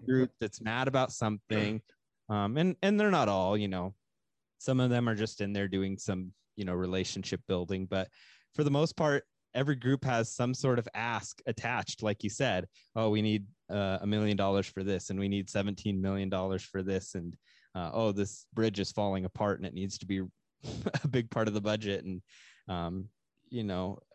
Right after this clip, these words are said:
Speaker 2: it's, I, I guess I shouldn't complain because at least those people are being active in the process. But again, you've, you've gotta understand how the systems work. You've gotta be a part of it and take ownership in it, you know? And, and I think the people that are active in their community do,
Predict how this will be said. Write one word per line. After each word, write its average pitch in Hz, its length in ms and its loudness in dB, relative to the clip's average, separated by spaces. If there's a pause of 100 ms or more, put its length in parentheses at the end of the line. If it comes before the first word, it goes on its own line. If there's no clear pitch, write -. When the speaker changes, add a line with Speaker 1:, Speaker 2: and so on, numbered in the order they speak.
(240)
Speaker 2:
it's, - 440 -2
I, 127 180 0
I 135 80 0
guess 143 220 0
I 156 40 4
shouldn't 143 260 0
complain 127 400 2
because 117 240 0
at - 100 -8
least 131 340 -2 (200)
those 113 200 2
people 107 340 -2
are 90 240 -2 (260)
being 107 200 0
active 101 460 -2
in 90 80 -4
the 85 60 -6
process. 87 640 -4 (440)
But 113 80 0
again, 117 280 0
you've, 98 240 -2 (440)
you've 113 160 0
gotta 135 260 4
understand 117 480 2
how 104 140 0
the 98 100 -4
systems 98 500 -8
work. 104 360 0
You've 95 120 -8
gotta 107 240 2
be 98 200 0
a 95 40 0
part 101 340 -2
of 101 80 -6
it 101 100 -4
and 107 80 -6
take 185 180 0
ownership 135 500 0
in 87 120 -6
it, 69 180 -8 (200)
you 98 80 -6
know? 95 240 0
And, 127 460 0
and 120 200 0
I 117 60 2
think 135 220 -2
the 113 80 -2
people 123 260 0
that 110 120 2
are 104 80 2
active 101 420 -2
in 110 60 2
their 104 100 2
community 101 480 0
do, 101 380 2